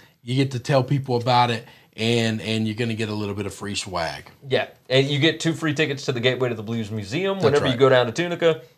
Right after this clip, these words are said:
Speaker 2: and all that kind of stuff. We're also gonna have casino giveaways throughout the season, et cetera. So make sure you're on the newsletter. Make sure you sign up this week.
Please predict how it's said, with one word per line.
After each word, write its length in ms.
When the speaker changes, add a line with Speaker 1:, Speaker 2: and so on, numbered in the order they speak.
Speaker 2:
and 200
all 160
that 140
kind 120
of 40
stuff. 400
We're 180
also 240
gonna 140
have 200
casino 360
giveaways 560
throughout 260
the 80
season, 380
et 100
cetera. 280
So 100
make 180
sure 420
you're 180
on 100
the 80
newsletter. 640
Make 140
sure 140
you 120
sign 240
up 140
this 180
week. 380